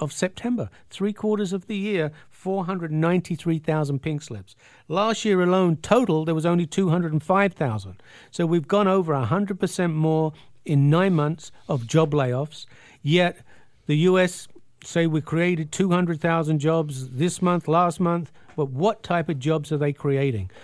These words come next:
Jobs for eight, ten dollars an hour, part-time jobs,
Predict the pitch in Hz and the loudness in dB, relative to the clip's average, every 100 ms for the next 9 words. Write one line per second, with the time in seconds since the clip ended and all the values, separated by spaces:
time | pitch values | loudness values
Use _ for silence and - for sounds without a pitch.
0 | - - 175 180 - 139 165 180 190 - | -12 -2 0 0 -4 -6 -2 -4 -2 0
1 | 165 151 156 156 151 151 151 156 170 175 | 2 2 2 0 0 0 2 0 -2 -6
2 | - - - 180 180 165 165 160 151 156 | -16 -4 2 2 2 -2 0 0 0 0
3 | 151 | -2